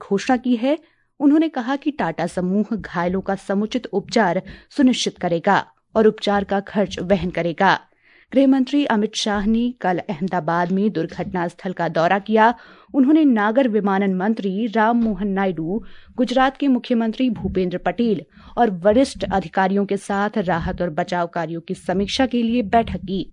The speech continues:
बैठक के बाद श्री शाह ने कहा कि इस हादसे से पूरा देश स्तब्ध है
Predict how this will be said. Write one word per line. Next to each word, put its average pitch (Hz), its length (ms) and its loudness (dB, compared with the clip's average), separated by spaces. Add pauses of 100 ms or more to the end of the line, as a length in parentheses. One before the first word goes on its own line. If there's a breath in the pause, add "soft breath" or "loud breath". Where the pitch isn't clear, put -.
बैठक 254 320 2
के 311 140 -4
बाद 247 220 0
श्री 254 180 -6
शाह 185 240 -4
ने 185 140 -4
कहा 180 340 -2 (340 loud breath)
कि 233 60 -6
इस - 220 -2
हादसे 214 460 -6
से 294 200 -2 (160)
पूरा 247 300 -2 (140)
देश 208 360 -4 (420 soft breath)
स्तब्ध 170 420 -8
है 165 240 -2